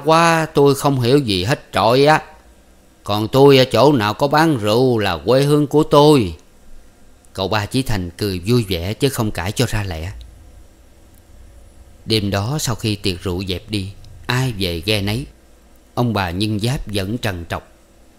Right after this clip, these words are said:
Ông thì nhớ lại lời kể của ông ba Chất mà thương cảm cho kẻ bỏ làng nước để trốn tránh cái tuổi thơ đầy nước mắt của mình. Và ông thương luôn con chó nằm chết bên mộ chủ.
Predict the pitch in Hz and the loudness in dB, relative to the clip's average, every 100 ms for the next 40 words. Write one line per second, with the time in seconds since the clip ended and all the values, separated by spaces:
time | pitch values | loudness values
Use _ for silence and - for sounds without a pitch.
0 | _ _ _ - 113 104 98 104 95 107 | _ _ _ -4 -4 -2 -4 -4 -2 -2
1 | 151 110 98 95 92 101 95 - 117 98 | -2 -2 -2 -4 -4 -4 -4 -4 -6 -6
2 | 92 98 - 170 - - - _ - 104 | -6 -8 -6 -10 -10 -20 -20 _ -8 -6
3 | 95 92 135 135 120 95 117 135 - 92 | -4 -2 -2 -2 -2 -4 -4 -4 -4 -4
4 | 110 101 113 120 90 87 110 147 - 101 | -4 -2 -2 -2 -4 -4 -4 -4 -6 -6
5 | - 127 151 147 170 151 113 117 117 104 | -2 -2 -2 -4 -4 -4 -4 -4 -4 -4
6 | 95 101 92 95 143 170 165 - 120 110 | -4 -4 -4 -2 -2 -2 -4 -2 -2 -2
7 | 82 78 _ _ _ - 101 95 92 - | -4 -12 _ _ _ -8 -4 -4 -6 -6
8 | 117 110 120 110 110 107 101 110 101 110 | -6 -4 -4 -2 0 -2 -2 -6 -4 -2
9 | 147 117 85 - 180 - 110 98 87 95 | -2 -2 -4 -4 -4 -2 -4 -2 -6 -6
10 | 90 98 | -6 -8